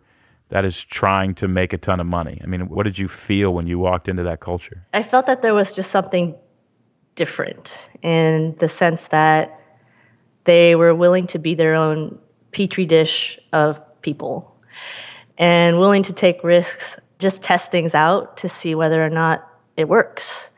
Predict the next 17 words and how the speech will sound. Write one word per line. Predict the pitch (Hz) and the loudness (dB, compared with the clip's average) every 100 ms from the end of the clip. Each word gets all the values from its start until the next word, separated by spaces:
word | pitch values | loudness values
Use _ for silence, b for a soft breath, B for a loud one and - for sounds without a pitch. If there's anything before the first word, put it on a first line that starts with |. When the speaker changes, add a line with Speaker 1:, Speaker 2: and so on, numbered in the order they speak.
| b b b - | b b b -8
Speaker 2:
And | - 208 | 0 4
then | 233 | 4
it | 220 | 2
became | 202 - 165 | -2 -2 -2
more | 165 160 156 | -2 -2 -4
the | 151 | -2
greater | 156 147 | -4 -4
good | 143 - - 175 - | -6 -8 -8 -14 -8
of | 151 | -8
people, | - - - 156 | -8 -6 -6 0
'cause | 165 | 2
at | 170 - | 2 4
first | 180 165 | 2 2
it | |
was | 156 | -4
customer | - - 175 | -8 -12 -10
service, | - 302 233 208 | -2 2 2 2